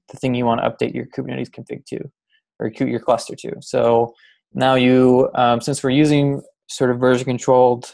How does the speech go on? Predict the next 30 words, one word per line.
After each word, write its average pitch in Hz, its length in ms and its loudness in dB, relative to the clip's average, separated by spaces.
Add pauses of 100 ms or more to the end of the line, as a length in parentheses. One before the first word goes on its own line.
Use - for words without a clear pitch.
(160)
uh, 64 680 -2
infrastructure, 147 680 -4 (160)
um, 120 540 -2 (480)
we 123 160 0
update 131 320 2
our, 123 260 2
our 120 80 -2
Kubernetes 127 380 -2
yaml 123 260 -2
file 120 300 2
to - 100 -16
utilize 123 300 2
the 117 80 -6
new 135 100 0
image, 120 320 -2
right? 123 160 -2
So 120 140 -8
we 117 40 -6
say, 117 300 -2
you 120 220 -6
know, 110 160 -4
the 123 120 -10
image 127 380 -4
version 117 320 0
is 113 160 -6
whatever 117 340 0
our 113 80 0
new 117 160 -4
image 110 240 -2
is. 113 240 -2